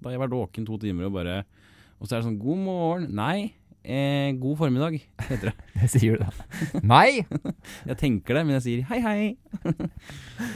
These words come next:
Speaker 1: Men du er
Speaker 2: Vi,
Speaker 1: dårlig på det.
Speaker 2: eh, ja, jeg sto, jeg har vært litt ålreit, eh, siste halvåret. Nei, eller har jeg det?
Speaker 1: Du, er det en liten gøy
Speaker 2: Jeg har,
Speaker 1: oppgave vi
Speaker 2: jeg har
Speaker 1: kan
Speaker 2: prøv-,
Speaker 1: ha?
Speaker 2: hæ?
Speaker 1: Sammen, vi kan ha en liten oppgave sånn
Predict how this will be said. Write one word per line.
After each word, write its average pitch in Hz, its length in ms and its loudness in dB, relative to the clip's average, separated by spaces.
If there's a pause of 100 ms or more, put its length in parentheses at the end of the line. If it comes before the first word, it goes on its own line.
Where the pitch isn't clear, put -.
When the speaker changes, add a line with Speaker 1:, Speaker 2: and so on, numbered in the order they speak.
(340)
Speaker 1:
Men 151 80 -6
du 156 80 2
er - 40 6
Speaker 2:
Vi, 117 60 10
Speaker 1:
dårlig 139 200 10
på 143 60 8
det. 139 60 8
Speaker 2:
eh, 135 300 6
ja, 131 120 10 (280)
jeg 135 120 4
sto, - 180 0 (120)
jeg 92 240 2
har 123 180 4
vært - 300 -2
litt - 240 -4
ålreit, 107 400 2
eh, 101 400 4 (320)
siste - 300 -2
halvåret. 98 420 0 (300)
Nei, - 180 -4
eller 123 240 -2
har 104 160 -2
jeg 139 80 0
det? 175 100 -4 (220)
Speaker 1:
Du, 147 100 -4
er 220 160 0
det 170 140 0
en 180 100 -2
liten 170 300 0
gøy 139 160 2
Speaker 2:
Jeg 143 140 0
har, - 60 -4
Speaker 1:
oppgave 110 280 4
vi 123 80 4
Speaker 2:
jeg 151 80 8
har 127 60 6
Speaker 1:
kan 123 100 0
Speaker 2:
prøv-, 123 320 8
Speaker 1:
ha? 127 140 -16 (260)
Speaker 2:
hæ? 117 100 6
Speaker 1:
Sammen, 131 240 2
vi 120 60 -2
kan 123 160 -2
ha 113 120 -2
en 110 120 0
liten - 140 -6
oppgave 78 520 -6
sånn 98 220 -4